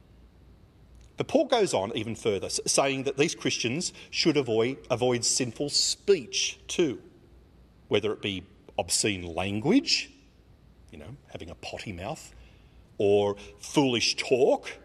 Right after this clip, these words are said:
uh, speaking flippantly about sexual immorality, or coarse joking, you know, the sort of things, m-, mo-, the sort of thing most comedians these days make their, their living on. This kind of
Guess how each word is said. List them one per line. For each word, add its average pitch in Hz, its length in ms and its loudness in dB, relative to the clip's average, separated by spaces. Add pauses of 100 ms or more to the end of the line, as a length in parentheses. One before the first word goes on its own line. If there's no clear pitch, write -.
(640)
uh, - 160 -14 (340)
speaking - 480 -6
flippantly 110 600 -2
about 87 260 -4 (300)
sexual - 360 -6
immorality, 101 540 -4 (840)
or 180 320 4
coarse - 420 0
joking, 185 600 -2 (1000)
you - 80 -12
know, 90 40 -10
the 95 80 -6
sort 120 160 2
of 101 80 -4
things, 104 460 -2 (260)
m-, 135 320 -2
mo-, 127 160 2
the 127 280 -10
sort 139 200 2
of 110 60 -10
thing 123 160 0
most 110 200 2
comedians 113 460 -2
these 104 200 -2
days 104 260 0
make 104 180 -4
their, 101 220 0
their 107 340 -2
living 135 340 0
on. - 260 -10 (1500)
This - 160 0
kind 247 240 4
of 120 120 -2